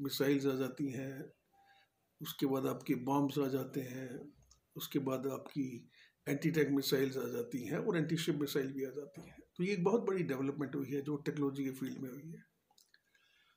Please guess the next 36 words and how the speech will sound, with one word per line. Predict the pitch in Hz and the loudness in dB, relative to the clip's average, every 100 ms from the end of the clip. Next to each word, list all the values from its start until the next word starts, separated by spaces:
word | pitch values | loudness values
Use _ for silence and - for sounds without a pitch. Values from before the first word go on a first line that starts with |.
| _ _ - | _ _ 0
अभी | 170 202 | 4 6
मैं | 202 | 6
आपको | 185 - 170 | 4 4 6
विंग | 180 214 | 8 10
लॉन्ग | 220 220 | 8 8
के | 208 | 6
बारे | 156 147 | 6 6
में | 143 131 | 6 4
बताता | 120 123 147 | 0 -2 -2
हूँ। | 131 127 - | -4 -6 -4
टू | 185 | 0
जो | 160 127 | 2 2
है | 123 135 | 0 2
ये | 170 151 143 143 - | 4 6 4 2 0
एडवांस | 127 151 165 | 4 4 6
version | 151 139 147 | 6 6 4
है | 127 131 | 2 -2
विंग | 127 127 | -2 -2
लॉन्ग | 131 131 131 156 135 | -2 -2 -6 -6 -6
वन | 135 - | -6 -6
का | - - _ _ - - - - - _ - | -8 -10 _ _ -20 -20 -20 -20 -20 _ 0
और | 147 | 2
इसकी | - 160 | 2 4
जो | 156 | 6
लेंथ | 139 175 202 | 8 6 6
है | 165 135 131 - - | 4 6 4 0 -2
वो | 147 | -2
तकरीबन | 151 160 147 147 135 | 0 2 4 4 4
ग्यारह | 143 156 | 4 6
मीटर | 143 127 131 | 4 2 -4
है, | 131 196 220 - _ _ _ - 151 | -4 -4 -8 -16 _ _ _ -12 0
विंग | 139 151 | 4 4
स्पैन | - 143 131 123 | 4 4 4 2
बीस | 139 160 147 | 2 2 2
मीटर | 127 147 139 | 2 0 -2
है, | 160 | -4